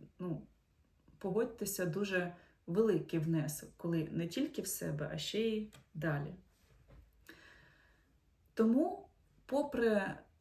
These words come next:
важкість цього процесу, він буває різний, психотерапевтичний процес, але, е, не завжди легкий. Я хочу, щоб ви пам'ятали, який великий внесок ви робите.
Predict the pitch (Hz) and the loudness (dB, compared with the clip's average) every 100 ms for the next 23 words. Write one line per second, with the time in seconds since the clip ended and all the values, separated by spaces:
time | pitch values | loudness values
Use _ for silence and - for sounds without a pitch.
0 | 185 185 180 175 175 175 226 294 - - | -8 -4 -4 -6 -6 0 2 2 0 -4
1 | 180 - - - _ _ - 208 175 202 | -6 -6 -16 -20 _ _ -8 -6 -4 -2
2 | 196 185 170 214 180 - 302 381 - - | 0 0 0 -4 -6 0 0 -2 -6 -10
3 | 208 - _ 208 233 202 180 175 165 175 | -10 -14 _ -2 0 0 0 0 2 4
4 | 330 240 180 151 - 165 - 160 - - | 4 4 2 -2 -8 -12 -12 -12 -12 -10
5 | - - - - - - - - - _ | -10 -8 -14 -14 -14 -12 -12 -16 -20 _
6 | _ 208 294 339 131 - - - 92 90 | _ -2 0 0 -2 -4 -12 -10 -4 -2
7 | 87 - 202 208 208 180 175 151 151 - | -2 -2 0 0 0 -2 -2 -2 -2 -8
8 | - - - - _ - _ _ 196 190 | -10 -10 -12 -20 _ -20 _ _ -6 -2
9 | 262 - 214 - - 226 202 170 156 180 | -2 -2 -4 -6 -4 -4 -2 -2 -2 -2
10 | 233 233 185 160 156 - 202 202 - - | -2 -2 0 -2 -2 -6 -4 -4 -6 -10
11 | 170 170 180 180 165 151 147 160 170 175 | -6 -2 -2 -2 -2 -2 -2 -4 -2 -2
12 | - 165 170 156 147 147 - | -6 -8 -6 -4 -4 -6 -12